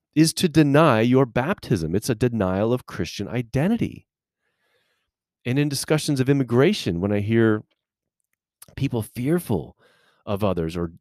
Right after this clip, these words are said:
demonizing people who are, uh, traumatized or fearing that we don't wanna let them in to take over what is ours, I just wonder,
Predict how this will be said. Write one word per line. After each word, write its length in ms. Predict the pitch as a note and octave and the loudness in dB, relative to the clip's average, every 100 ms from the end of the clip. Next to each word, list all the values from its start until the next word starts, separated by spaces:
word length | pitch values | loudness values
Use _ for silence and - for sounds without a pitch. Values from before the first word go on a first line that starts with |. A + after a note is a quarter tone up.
| - | -2
demonizing 880 | A#2+ G#3 G#3 A#2+ F2 D#2+ D#2 D2 D2+ | 2 4 4 4 2 -4 -6 -10 -6
people 300 | A#2 G#2 F#2+ | -4 -2 0
who 220 | A2 G2+ | 2 2
are, 360 | F2+ F2 E2+ - _ _ - | 2 0 -2 -6 _ _ -8
uh, 180 | F#2+ E2+ | -6 -4
traumatized 920 | - A2+ G#2 F#2 F#2+ D#2+ C#2 C#2 - _ _ _ _ | -2 -2 -2 -4 -8 -12 -12 -14 -18 _ _ _ _
or 220 | - G2+ F#2 | -2 0 -2
fearing 540 | - D3+ F#3+ D#3+ G2+ | -2 0 2 2 0
that 160 | G2+ G2+ | -2 0
we 80 | |
don't 140 | A#2+ A2+ | 0 2
wanna 180 | B2 A#2+ | 0 -2
let 320 | A2+ F2+ E2 | -4 -4 2
them 360 | D3 E3 C#3+ | 4 6 4
in 320 | B2 D#3+ D#3 F#2 | 4 2 2 -2
to 80 | |
take 300 | - C3+ C#3+ | -4 -2 0
over 180 | C3+ B2+ | 0 -2
what 180 | A#2+ A#2+ | -2 -2
is 140 | G2 - | -4 -6
ours, 760 | A#2 D3 G3+ A#2+ C#2 C2 - - _ _ _ _ _ _ _ _ _ _ _ - | -6 0 2 2 0 -8 -16 -20 _ _ _ _ _ _ _ _ _ _ _ -12
I 80 | D#3 | -6
just 240 | F3 - | -4 -2
wonder, 680 | C#3 F3+ F#3 A#2 G#2+ G#2+ | 0 0 2 2 2 0